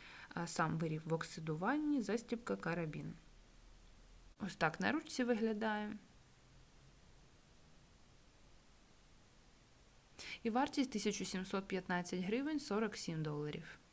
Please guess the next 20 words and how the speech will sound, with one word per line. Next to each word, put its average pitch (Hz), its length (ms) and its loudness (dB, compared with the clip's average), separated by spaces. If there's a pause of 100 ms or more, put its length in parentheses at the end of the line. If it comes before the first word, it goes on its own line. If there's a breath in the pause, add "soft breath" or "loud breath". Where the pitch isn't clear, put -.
(320)
А 208 180 6
далі 240 220 8
в 247 40 2
наявності 247 600 6
каблучка 226 480 4
новий 214 280 6
Louis 208 240 4
Vuitton 233 340 4
у 262 140 0
дев'ятнадцятому 202 840 4
розмірі, 240 520 4
краще 202 420 0
підійде 185 360 -2
на 175 120 -2
вісімнадцять 175 680 -2
і - 20 -6
п'ять 269 320 0
через 208 300 2
широку 190 380 -2
шинку. 165 480 -2